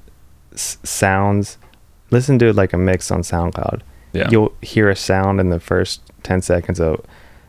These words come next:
Speaker 1: a wub, and he incorporates that wub throughout the entire mix in different ways,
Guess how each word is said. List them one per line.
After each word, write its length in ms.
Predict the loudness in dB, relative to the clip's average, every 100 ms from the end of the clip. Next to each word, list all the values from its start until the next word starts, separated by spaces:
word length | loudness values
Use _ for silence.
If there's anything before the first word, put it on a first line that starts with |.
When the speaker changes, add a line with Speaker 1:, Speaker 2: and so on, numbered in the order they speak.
| -20 _ _ _ -4
Speaker 1:
a 120 | -4 -6 -8
wub, 460 | -2 0 0 -2 -6 -12 -20 -20 -20 -8
and 200 | -2 0
he 260 | -2 -2 -2
incorporates 800 | -2 -2 0 0 0 0 0 -2
that 200 | -2 0
wub 400 | 0 -2 -2 -4
throughout 380 | -4 -4 -4 -6
the 220 | -6 -6 -10 -20 -20 -20 _ _ _ _ _ _ _ -4
entire 480 | -4 -2 -2 0 2
mix 520 | 4 2 0 -8 -12 -6
in 140 | 0
different 320 | 0 0 0 2
ways, 420 | 2 2 -2